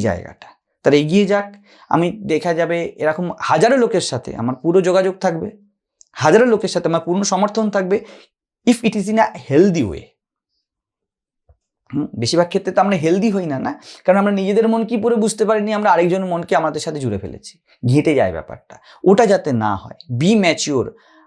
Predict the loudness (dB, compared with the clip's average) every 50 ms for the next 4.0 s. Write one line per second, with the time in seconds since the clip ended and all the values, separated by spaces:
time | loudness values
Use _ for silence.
0 | _ -2 0 2 2 2 0 0 0 0 2 2 0 0 0 -4 -4 -4 -4 -6
1 | -6 -6 -8 _ _ _ -6 -2 -2 -2 -4 -6 -6 -8 -8 -4 -2 -4 -4 -2
2 | -2 -2 -2 0 -2 -4 0 0 0 0 0 -6 -18 -20 -20 _ 0 2 4 4
3 | 4 4 4 4 2 2 0 0 0 2 2 2 2 4 2 2 0 -4 -8 -8